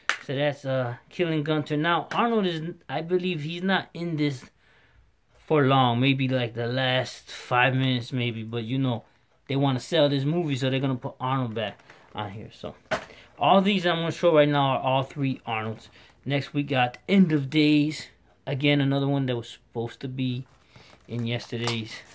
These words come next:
awesome Arnold. I showed the D V D, um, in there, um,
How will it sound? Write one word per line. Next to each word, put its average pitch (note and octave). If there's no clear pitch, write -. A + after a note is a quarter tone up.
awesome A#2+
Arnold. A2+
I -
showed B2+
the A2
D C3
V B2
D, C3
um, A#2
in C3+
there, A#2+
um, A#2